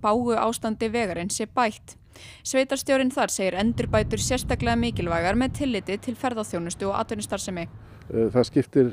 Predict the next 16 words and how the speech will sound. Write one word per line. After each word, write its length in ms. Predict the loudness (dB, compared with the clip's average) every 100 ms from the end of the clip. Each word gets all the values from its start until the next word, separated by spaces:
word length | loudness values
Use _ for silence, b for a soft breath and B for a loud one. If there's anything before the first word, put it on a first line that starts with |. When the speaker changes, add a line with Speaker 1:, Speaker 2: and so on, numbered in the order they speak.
| 0 2
Speaker 2:
líka 320 | 4 4 2
máli 480 | 4 4 6 4 2 B B -14 -8
að 400 | -4 -2 -2 -4
til 140 | -4 -6
þess 160 | -6 -2
að 80 |
hér 240 | 0 0 -2 -6
bara 160 | -4 -2
hreinlega 240 | -2 -2
haldist 420 | 0 -2 -4 -8 -6 -2
búseta, 480 | -2 0 -2 -4 -18 _ b b b b b b _ -10
vegna 400 | -8 -4 -2 -2
þess 160 | 0
að, 260 | -2 -2 -4
að, 340 | -6 -6 -4 -2
eh, 180 | -2 -4